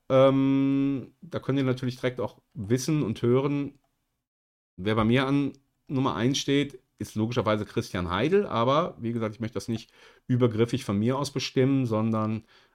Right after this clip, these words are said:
äh, mit euch gemeinsam dann wählen. Aber der kommt auf jeden Fall in die Vorauswahl, das kann ich jetzt schon mal <laughs> sagen. Und, äh, dass wir uns an der Stelle klar verstehen.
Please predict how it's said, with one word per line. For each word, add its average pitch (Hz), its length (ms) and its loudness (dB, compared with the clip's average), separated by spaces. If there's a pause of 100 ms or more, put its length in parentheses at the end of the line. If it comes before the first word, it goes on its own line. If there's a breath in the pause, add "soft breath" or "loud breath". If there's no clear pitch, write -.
(140 soft breath)
äh, 92 200 -2
mit 98 180 -2
euch 90 300 -2
gemeinsam 95 520 -2
dann 78 260 -6
wählen. 117 440 2
Aber 90 420 -2 (140)
der 90 80 -2
kommt 101 180 -2
auf 85 120 -4
jeden 107 180 4
Fall 123 140 0
in 123 80 0
die 123 100 0
Vorauswahl, 117 440 -2
das 104 120 -4
kann - 100 -8
ich 78 60 -8
jetzt 85 160 -6
schon 104 100 0
mal 143 120 0
<laughs> - 0 -
sagen. 98 520 -2 (540 loud breath)
Und, 170 580 6 (100)
äh, 113 140 0
dass 120 160 0
wir 135 60 4
uns 123 100 0
an 123 80 4
der 123 120 4
Stelle 120 240 2
klar 98 400 2
verstehen. 98 560 -2